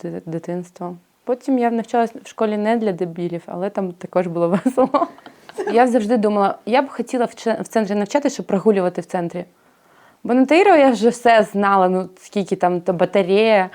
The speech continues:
і потім весь район обійшов і все. А в центрі я думала: "Боже, тут же стільки всього красивого можна тут прогулювати". Вона мене дивує. Е, мені не дуже при-, подобається приїжджати в Одесу,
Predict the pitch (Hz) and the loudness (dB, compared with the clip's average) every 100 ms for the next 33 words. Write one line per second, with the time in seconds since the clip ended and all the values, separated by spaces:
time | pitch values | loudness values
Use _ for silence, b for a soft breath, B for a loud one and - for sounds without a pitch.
0 | B B B - 190 196 196 208 202 196 | B B B -6 -2 2 2 2 2 2
1 | 190 196 202 - 202 190 190 190 - 180 | 0 2 2 2 0 2 2 2 -2 -2
2 | 190 - 226 196 170 - 165 - 180 - | -2 2 0 0 -8 -4 -4 -2 -6 -4
3 | - 240 233 208 196 196 180 226 214 208 | 0 0 0 -2 0 -2 0 2 2 0
4 | 214 220 - _ 269 311 285 254 - 220 | 0 0 -4 _ -2 0 2 0 2 2
5 | 240 262 269 254 233 233 214 208 214 185 | 2 2 0 2 2 4 4 2 0 -4
6 | 180 185 170 175 185 202 _ _ _ - | -6 -4 -4 -4 -6 -10 _ _ _ -14
7 | 196 185 226 269 240 208 185 170 170 160 | -6 -2 0 2 0 0 -2 -2 -2 -4
8 | 180 - _ _ _ B B B B _ | -6 -14 _ _ _ B B B B _
9 | - 190 185 180 175 175 180 180 185 196 | 0 2 4 4 4 2 2 0 0 2
10 | 226 220 196 208 185 170 185 170 190 180 | 2 2 4 2 0 -4 -4 -2 -2 0
11 | 175 170 165 160 - 170 165 170 170 160 | 2 0 -2 -6 -4 -4 -2 -4 -4 -4
12 | 160 214 - 180 | -4 -4 -6 -10